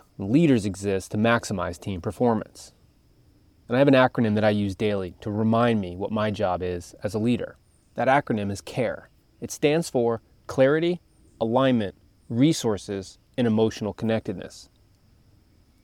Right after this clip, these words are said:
Here we go. Let's start with clarity. First, central to the execution of anything is clarity. Why are we here? Mission. What are we going to do? Strategy.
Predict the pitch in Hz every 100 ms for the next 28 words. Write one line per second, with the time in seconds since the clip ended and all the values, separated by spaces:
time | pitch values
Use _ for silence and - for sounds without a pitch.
0 | _ 143 135 120 107 123 - 143 127 -
1 | 139 120 101 92 - 147 143 - _ _
2 | _ _ _ _ _ _ - - 175 175
3 | 196 175 156 127 - - 139 - 113 -
4 | 147 170 151 107 98 - _ _ 131 -
5 | 156 139 110 - _ _ _ 107 123 143
6 | 160 135 180 127 - - _ 127 147 -
7 | 64 - _ _ _ _ - 139 165 151
8 | 147 147 123 110 156 117 - _ - 180
9 | 127 120 104 90